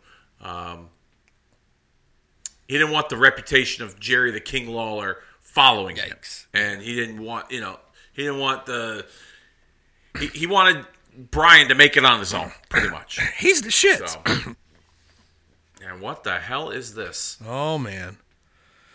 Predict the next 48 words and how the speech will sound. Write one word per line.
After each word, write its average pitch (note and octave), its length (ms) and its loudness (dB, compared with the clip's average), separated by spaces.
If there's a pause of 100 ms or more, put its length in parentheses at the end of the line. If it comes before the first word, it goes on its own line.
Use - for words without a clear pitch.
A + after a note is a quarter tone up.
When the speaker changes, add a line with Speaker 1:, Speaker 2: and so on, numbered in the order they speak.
(320)
Speaker 2:
We C3+ 140 -2
have B2+ 400 0
Speaker 1:
I - 20 -12
don't B2 100 -8
know B2 60 6
Speaker 2:
a, A#2 280 2
Speaker 1:
who's A#2 140 -2
this. - 60 -16
Speaker 2:
uh, G#2 400 -6 (120)
<clears throat> B2 520 -6
if A2+ 260 -16
you B2 100 -6
will, A2+ 380 -4
in G#2 440 -10 (520)
twenty A2 320 -10
twenty-two, G#2+ 560 -12
a G2 80 -14
Karen A#2+ 640 -6
coming G2+ 400 -12
to A2 120 -16
the, G2 360 -12 (180)
the G#2+ 140 -18
save G#2 420 -14
of G2 160 -20
her G2 400 -14
Norman. G#2+ 540 -14
Speaker 1:
I G2+ 100 -16
think, C#3+ 340 -10 (540)
is G2 160 -16
this C#3 220 -12
Norman A#2 340 -12
Smiley's G#2+ 580 -10
wife? E2+ 400 -12
Speaker 2:
Oh, A#2 60 -14
boy. A2 300 -10
Whoa, G#2+ 520 -6
that's C#3+ 200 -10
pretty B2+ 240 -8
Speaker 1:
Is G#2+ 100 -6
this G2+ 80 -10
what B2 120 -20
they B2+ 80 -6
were B2+ 80 -6
Speaker 2:
physical C3 360 -10
right F#2+ 220 -14
there, F#2 180 -12
K G2 220 -14
Quick. A2+ 280 -16